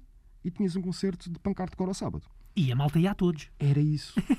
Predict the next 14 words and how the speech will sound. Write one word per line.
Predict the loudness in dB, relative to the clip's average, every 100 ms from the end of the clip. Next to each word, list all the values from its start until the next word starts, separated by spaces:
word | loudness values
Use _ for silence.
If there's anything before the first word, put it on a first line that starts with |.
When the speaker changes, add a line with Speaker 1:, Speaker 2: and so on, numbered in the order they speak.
| 6
Speaker 1:
era | 6 8
isso. | 6 6 0 -2
Por, | -2
daí | 2 4
a | 4
parte | 0 -4
da | -2
benção. | -2 -4 -8
Porque | -8 -6
eu |
tive | -4 -2
a |
oportunidade | -2 -4 -6 -4 -8 -12 -18 -20 -4
de, | 0